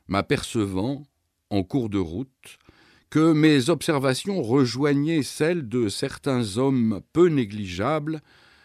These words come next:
comme Lamartine et Michelet. Et je viens de constater que quelqu'un d'autre aussi, dont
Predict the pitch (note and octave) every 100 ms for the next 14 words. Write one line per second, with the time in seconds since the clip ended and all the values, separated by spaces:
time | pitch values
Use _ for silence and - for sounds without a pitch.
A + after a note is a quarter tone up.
0 | _ _ - A2+ G#2 G2+ F#2 G#2 A2 G#2
1 | - - D3+ B2+ F2+ E2+ E2+ G#2 - -
2 | C2+ A1 _ _ _ _ _ _ _ _
3 | _ _ _ - - - - C#3+ C3+ G3
4 | F#3+ B3+ B3 B2 - F#3+ E3+ - B2 -
5 | - D#2+ - F2+ - F3+ D#3 - C3 A2
6 | F2 D2+ B1 - - A#2 G#2 - G2+ D2+
7 | D2+ A2 E2